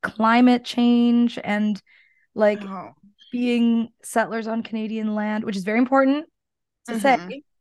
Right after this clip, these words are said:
Speaker 1: But the way they said it was just, like, really cheesy and felt very, like, not authentic. Like, they were almost just saying it to say it. Like, it, it wasn't, I don't know. I didn't love it. It was weird. And then they, yeah, they had a
Speaker 2: Oh.
Speaker 1: whole thing about,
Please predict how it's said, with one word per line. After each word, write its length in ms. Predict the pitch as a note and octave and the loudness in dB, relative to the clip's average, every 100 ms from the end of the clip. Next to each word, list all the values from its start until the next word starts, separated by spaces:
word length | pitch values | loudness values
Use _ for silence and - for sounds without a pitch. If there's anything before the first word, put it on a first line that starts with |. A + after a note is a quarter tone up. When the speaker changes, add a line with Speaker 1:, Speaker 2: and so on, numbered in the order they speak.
| _ _ _ | _ _ _
Speaker 1:
But 160 | - G#3+ | -4 -2
the 80 | A#3 | 0
way 160 | A3+ | 0
they 140 | B3+ C#4+ | 0 0
said 260 | - E3+ | -4 -4
it 120 | G#3 F#3 | -4 -6
was 120 | G#3 | -8
just, 160 | G#3+ | -10
like, 140 | A3+ - | -12 -12
really 380 | F#3+ G#3 A3 A#3+ | -6 -2 0 0
cheesy 480 | - G3+ G3 F#3+ G#3 | -2 -6 -6 -4 -4
and 180 | G3+ F#3+ | -4 -4
felt 280 | G3 F#3+ | -4 -4
very, 400 | G3 F3 G#3 A3 | -6 -6 -4 -2
like, 240 | A3+ A3 - | -2 -4 -6
not 280 | - G3+ G3 | -4 -2 -2
authentic. 800 | - G3+ - - G#3 D4 E4 - _ _ _ _ - | -4 -8 -10 -8 -4 -4 -4 -12 _ _ _ _ -2
Like, 160 | A3+ G#3 | 0 2
they 100 | A3+ | 4
were 100 | A#3 | 4
almost 220 | A#3+ B3+ | 4 2
just 140 | C4 | -2
saying 280 | - G3+ G#3 | -2 -2 0
it 120 | G#3 | -4
to 100 | G#3 | -6
say 320 | F#3+ - F#3+ G#3 | -10 -10 -8 -8
it. 140 | A3 | -4
Like, 120 | A3+ | -2
it, 100 | A#3+ - | -2 0
it 140 | B3+ | 0
wasn't, 480 | G#3+ B3 C4 D4 B3 _ _ _ _ _ _ _ _ _ _ _ _ - | 4 2 2 -2 -2 _ _ _ _ _ _ _ _ _ _ _ _ -4
I 80 | G#3+ | 0
don't 100 | G#3+ | 0
know. 240 | B2 - - | -2 -6 -2
I 100 | A3 | -2
didn't 240 | A3 B3 | 0 -4
love 220 | G#3 F2+ B2 | -4 -6 -8
it. 180 | - _ | -12 _
It 120 | G#3+ | -8
was 260 | G#3 G3+ - | -6 -6 -10
weird. 460 | A3 - - D#3+ - _ | -12 -8 -6 -6 -10 _
And 120 | A3 | 4
then 100 | B3+ | 6
they, 120 | B3+ B3 | 8 6
yeah, 180 | A3 | 4
they 140 | G3 G3+ | 2 2
had 120 | A3 | 0
a 40 | A3+ | -2
Speaker 2:
Oh. 40 | |
Speaker 1:
whole 360 | A3 A3+ A#3 A#3+ | 0 0 0 0
thing 220 | A#3+ A3 | -4 -2
about, 440 | A3 G#3 G3+ F#3+ | -2 -2 -2 -4